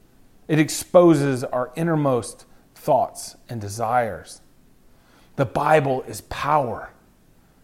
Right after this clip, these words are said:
There is power in the word. It is a thirst that we continue to seek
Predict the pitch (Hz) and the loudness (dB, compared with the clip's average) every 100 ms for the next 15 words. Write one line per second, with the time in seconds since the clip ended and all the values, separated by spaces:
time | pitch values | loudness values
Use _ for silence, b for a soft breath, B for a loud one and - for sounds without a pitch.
0 | _ _ - - - 151 131 - 165 165 | _ _ -20 -8 0 2 2 -6 -4 2
1 | 170 160 160 143 131 135 135 123 90 - | 2 2 -2 -2 0 0 0 -4 -8 -16
2 | _ _ _ _ _ _ _ _ _ _ | _ _ _ _ _ _ _ _ _ _
3 | _ _ _ _ - - - - - - | _ _ _ _ -20 -20 -20 -20 -20 -20
4 | _ _ _ _ _ _ _ _ _ - | _ _ _ _ _ _ _ _ _ 2
5 | 165 185 156 - - 175 180 143 - - | 4 6 4 0 0 2 2 0 -10 -20
6 | _ _ _ _ - 131 123 _ - - | _ _ _ _ -20 -20 -20 _ -20 -20
7 | - - - _ _ _ _ - - _ | -20 -20 -20 _ _ _ _ -20 -20 _
8 | _ - 156 151 - 139 - 156 190 190 | _ -4 -2 0 0 -4 -4 -4 -2 -2
9 | 180 147 - 110 - - 147 - - | -4 -8 -14 -14 -8 -4 -4 -6 -20